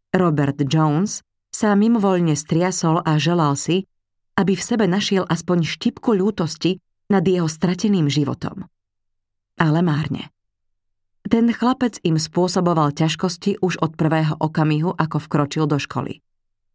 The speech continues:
A teraz jeho smrť ohrozila Jonesovo zotrvanie vo funkcii. Mal päťdesiatšesť rokov – a tešil sa, že o štyri roky odíde do dôchodku s plnou penziou.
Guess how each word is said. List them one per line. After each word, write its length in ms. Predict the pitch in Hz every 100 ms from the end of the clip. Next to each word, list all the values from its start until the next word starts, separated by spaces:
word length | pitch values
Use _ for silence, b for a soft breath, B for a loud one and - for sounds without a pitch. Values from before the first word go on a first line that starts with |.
| _ _ _ -
A 160 | 165
teraz 400 | 156 185 180 160
jeho 240 | 147 135 135
smrť 480 | - 180 240 - -
ohrozila 680 | 208 208 202 180 190 175 151
Jonesovo 580 | 170 170 170 175 156 156
zotrvanie 580 | 151 147 156 147 151 139
vo 80 | 135
funkcii. 600 | 131 135 - - - 151 _ _ _ _ _ _ _ _ - 180
Mal 240 | 165 156
päťdesiatšesť 720 | 175 175 185 190 180 175 156 147
rokov – 400 | 156 139 127 147 _ _ _ -
a 160 | 180 170
tešil 400 | 185 175 185 175
sa, 160 | 190
že 160 | 190 170
o 80 | 139
štyri 320 | - 165 147 139
roky 320 | 160 202 -
odíde 480 | 180 175 180 170 170
do 80 |
dôchodku 560 | 165 160 185 180 170 185
s 160 | 165 -
plnou 320 | 156 165 160
penziou. 640 | 175 190 165 135 - -